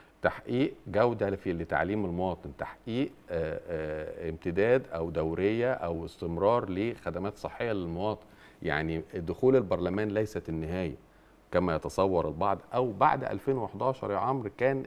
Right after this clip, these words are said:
الفكر اخت-، يعني اتلخبط شوية، وكان دخول البرلمان هو زي ما يكون مكافأة نهاية الخدمة. هذه ب-، ليست صحيحة،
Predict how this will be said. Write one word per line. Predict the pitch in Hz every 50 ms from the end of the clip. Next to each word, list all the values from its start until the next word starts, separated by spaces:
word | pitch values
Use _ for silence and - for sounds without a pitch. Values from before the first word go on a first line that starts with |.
| -
الفكر | - 92 - - 131 131 - 101
اخت-، | 95 - - - 113 117 - -
يعني | 95 101 117 113 107
اتلخبط | 104 - 151 131 - - - 85 -
شوية، | - - 107 117 131 139 139 139 - - - - - -
وكان | 98 92 - 131 139 147 151 151 143 - - -
دخول | 98 95 98 - 139 151 143
البرلمان | 117 98 101 95 95 101 113 131 135 127
هو | 120 123 123 117
زي | 104 127 135
ما | 123 113
يكون | 104 - - 139 131
مكافأة | 117 104 - 139 139 - - - 92 -
نهاية | - 92 98 104 -
الخدمة. | 87 - - 113 104 90 85 95
هذه | 113 107 95
ب-، | 87 95
ليست | 92 92 110 107 - 87 - -
صحيحة، | - - - 117 127 - - 139